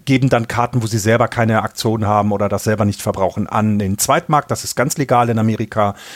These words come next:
brauchst dir keine Sorgen machen, kauf bloß keine Tickets auf dem Schwarzmarkt, das ist mittlerweile nicht mehr nötig. Ähm, ihr kriegt immer über die,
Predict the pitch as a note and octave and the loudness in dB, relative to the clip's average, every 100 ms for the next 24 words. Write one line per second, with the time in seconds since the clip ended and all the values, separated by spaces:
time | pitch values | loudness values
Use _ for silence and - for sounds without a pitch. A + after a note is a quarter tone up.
0 | - - A2 - - C3+ C3+ B2 A#2 A2+ | -12 -4 -2 -2 -2 0 2 2 4 2
1 | G#2 A2 - A#2 - - A#2+ C3 C#3+ C#3+ | 2 -2 0 -2 -2 -2 2 4 2 0
2 | - - A#2+ A#2 - B2 A#2 F2 A2 - | -4 -2 0 0 -2 -4 -4 -6 -4 0
3 | B2 - C3 B2+ G#2+ G#2 - A#2 A#2 A2 | 0 2 0 0 -4 -6 -2 0 2 2
4 | A2 G#2+ - A#2 A2 B2 B2 A#2+ - - | 2 0 0 0 2 2 0 -2 -4 -20
5 | - - - - G#2+ G#2 G#2 G2+ - A2+ | -20 -20 -6 0 2 2 0 -4 -4 -2
6 | - C3+ - - C3+ B2+ A#2+ A2+ G#2+ | 0 -4 -4 2 4 4 2 0 -2